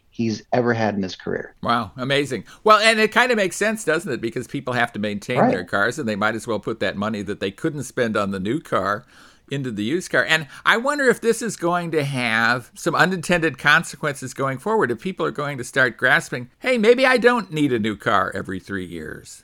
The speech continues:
Speaker 2: Maybe I can get by with a new car every four or five years and,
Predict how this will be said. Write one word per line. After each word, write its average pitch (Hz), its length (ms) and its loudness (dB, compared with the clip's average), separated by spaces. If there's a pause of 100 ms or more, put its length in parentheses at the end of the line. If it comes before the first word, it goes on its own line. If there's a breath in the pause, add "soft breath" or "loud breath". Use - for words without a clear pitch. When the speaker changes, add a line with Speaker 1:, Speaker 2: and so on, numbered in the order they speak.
Speaker 2:
Maybe 98 320 -8
I 110 120 0
can 117 140 -10
get 139 180 -6
by 147 200 0
with 147 160 -4
a 147 60 -4
new 165 160 -2
car 170 260 2
every 170 180 -2
four 175 220 0
or 170 60 2
five 190 340 2
years 143 300 -4
and, 143 160 -4